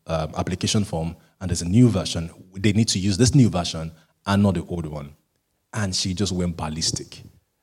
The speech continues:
I said, "Why? What happened?" He said, "I have anointed that form that went.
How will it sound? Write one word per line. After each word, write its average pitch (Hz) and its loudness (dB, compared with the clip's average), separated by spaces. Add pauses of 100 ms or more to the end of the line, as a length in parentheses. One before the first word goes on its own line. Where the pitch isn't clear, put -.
I 123 -2
said, 151 2
"Why? 117 -2
What 110 -2
happened?" - -8 (600)
He - -12
said, - 0 (180)
"I 135 10
have 131 12
anointed 151 12
that 127 6
form 110 6
that 101 0
went. 110 2